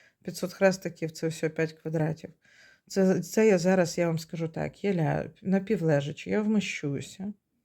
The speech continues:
візьму на руки його, і я вишию його години за дві. Тих п'ятсот хрестиків, а то й швидше. Тому що, коли я шию в два проколи на руках, я відшиваю дуже-дуже швидко його.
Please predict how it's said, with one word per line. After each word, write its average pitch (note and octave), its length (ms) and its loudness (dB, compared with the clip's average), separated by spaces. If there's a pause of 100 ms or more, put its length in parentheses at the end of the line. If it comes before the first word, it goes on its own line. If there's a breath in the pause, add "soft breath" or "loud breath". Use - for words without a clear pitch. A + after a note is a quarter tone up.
(640 loud breath)
візьму G3 840 2 (160)
на F#3 200 4
руки D#3+ 380 0
його, F#3 460 -4
і E3 120 -2
я E3 140 0
вишию G3 420 0
його D#3 300 -4
години F3+ 420 -2
за D#3+ 140 -4
дві. D3+ 280 -8 (1200)
Тих - 220 -12
п'ятсот E3 320 -8
хрестиків, - 720 -10 (440 loud breath)
а E3 140 -2
то F#3 160 0
й G#3+ 80 2
швидше. D#3+ 480 -4
Тому E3+ 240 -4
що, F3 180 -8
коли F#3 240 -2
я F3 120 2
шию F3 420 -4
в D#3+ 80 -6
два E3+ 220 -2
проколи E3+ 500 -4
на D#3+ 140 2
руках, A3+ 440 -6 (640 loud breath)
я F3+ 200 0
відшиваю E3 560 0
дуже-дуже F3+ 480 -2
швидко - 500 -14
його. D#3+ 260 -12